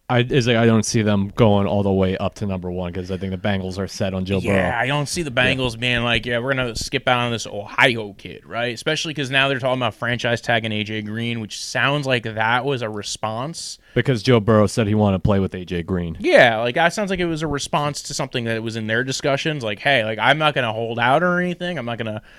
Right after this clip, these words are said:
Speaker 2: I'm not gonna cause any problems, but you gotta keep A J Green around." I, it makes sense. It makes sense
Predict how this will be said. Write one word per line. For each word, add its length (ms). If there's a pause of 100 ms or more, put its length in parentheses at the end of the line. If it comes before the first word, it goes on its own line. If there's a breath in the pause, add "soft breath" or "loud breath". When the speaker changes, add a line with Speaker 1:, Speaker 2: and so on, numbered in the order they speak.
(200 soft breath)
Speaker 2:
I'm 80
not 100
gonna 140
cause 260
any 100
problems, 440
but 100
you 60
gotta 160
keep 240
A 100
J 220
Green 260
around." 440 (760 soft breath)
I, 100
it 180
makes 240
sense. 420
It 100
makes 220
sense 440